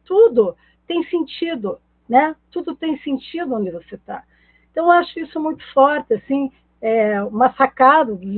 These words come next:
espíritos, né? De nos fazerem, assim, acolher toda uma, uma lógica pra gente entender, e eu acho que isso é um salto mesmo, né? Pra gente, ah, da importância que,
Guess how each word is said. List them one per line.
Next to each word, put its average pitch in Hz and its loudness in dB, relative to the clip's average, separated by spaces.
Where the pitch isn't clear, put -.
espíritos, 269 -8
né? 240 0
De 254 -4
nos 285 -6
fazerem, 285 -2
assim, 254 -6
acolher 269 4
toda 349 -6
uma, 285 -2
uma 240 -2
lógica 269 2
pra 269 -4
gente 277 -6
entender, 269 -6
e 269 -2
eu 277 6
acho 294 -2
que 311 -10
isso 285 -14
é 285 -8
um 285 -8
salto 277 2
mesmo, 226 2
né? 214 -6
Pra 214 -8
gente, 233 -12
ah, 202 -12
da 220 -4
importância 269 -4
que, - -14